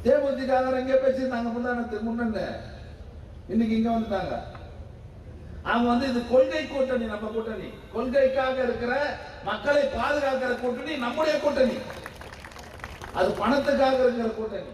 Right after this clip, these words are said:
அதெல்லாம் மக்கள் மத்தியில எடுபடாது. நம்ம கூட்டணி தான் எடுபடும்.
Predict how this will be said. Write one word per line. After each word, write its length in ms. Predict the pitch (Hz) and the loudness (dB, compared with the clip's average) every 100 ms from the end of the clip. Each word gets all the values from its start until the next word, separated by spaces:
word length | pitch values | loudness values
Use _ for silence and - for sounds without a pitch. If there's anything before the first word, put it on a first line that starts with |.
| - - | -16 -14
அதெல்லாம் 240 | - 226 214 | -8 -6 -4
மக்கள் 320 | 214 277 254 | -4 -2 -2
மத்தியில 340 | 233 233 220 | 0 2 4
எடுபடாது. 360 | 220 233 - - - - - - - - - - - - | 4 4 4 2 -4 -12 -14 -16 -18 -18 -18 -18 -18 -8
நம்ம 300 | 165 214 226 | -2 0 2
கூட்டணி 300 | 240 240 240 | 4 4 4
தான் 240 | 240 240 226 | 4 4 4
எடுபடும். 340 | 220 - - | 2 0 -6